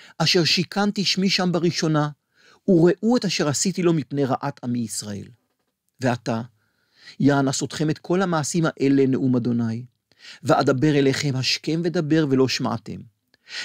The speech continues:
ואקרא אתכם ולא עניתם. ועשיתי לבית אשר נקרא שמי עליו, אשר אתם בוטחים בו", הבטחת נצח, כן? "ולמקום אשר נתתי לכם ולאבותיכם,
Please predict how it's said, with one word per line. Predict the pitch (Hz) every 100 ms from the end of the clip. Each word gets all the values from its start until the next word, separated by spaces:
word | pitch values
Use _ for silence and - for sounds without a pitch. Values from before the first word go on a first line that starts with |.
| -
ואקרא | 147 160 - 151 156
אתכם | 156 - 165 160
ולא | 135 135 135
עניתם. | 143 127 - 82 127 - _ _ _ _ - - -
ועשיתי | 208 - - 190 175
לבית | 160 110 104 147 165
אשר | 143 131
נקרא | 120 117 - 143
שמי | - 156 131
עליו, | 113 110 135 180 196 208 - -
אשר | - 160
אתם | 131 - 127
בוטחים | 110 135 - - - 240 233
בו", | 110 78 _ _ _ -
הבטחת | - 120 127
נצח, | 147 165 - -
כן? | 147 180 - - -
"ולמקום | 156 156 147 175 175
אשר | 165
נתתי | 160 160 165 - 175
לכם | 156 180 175
ולאבותיכם, | 165 147 143 147 143 - 180 220